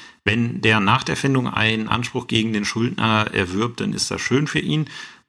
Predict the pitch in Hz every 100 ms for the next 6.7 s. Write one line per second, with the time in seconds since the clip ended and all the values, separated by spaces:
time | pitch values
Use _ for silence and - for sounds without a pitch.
0 | - 104 107 113 107 98 104 - 104 101
1 | 98 98 95 101 95 95 - 101 98 95
2 | - 95 87 80 - - - - 95 -
3 | - 113 143 156 135 135 139 107 101 104
4 | 110 - 98 98 98 98 90 104 98 92
5 | 107 98 90 - 80 - - 101 - 87
6 | 123 135 139 123 135 120